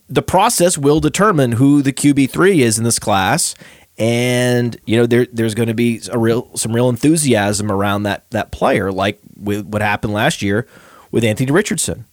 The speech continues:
right? So you could take advantage of that and trade the hell down.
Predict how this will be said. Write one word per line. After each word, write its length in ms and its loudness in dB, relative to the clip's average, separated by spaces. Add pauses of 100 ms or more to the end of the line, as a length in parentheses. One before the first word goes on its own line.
(360)
right? 260 -2 (240)
So 160 -2
you 160 2
could 160 0
take 200 0
advantage 420 2
of 80 2
that 320 0
and 160 -4
trade 320 2
the 120 4
hell 200 2
down. 480 0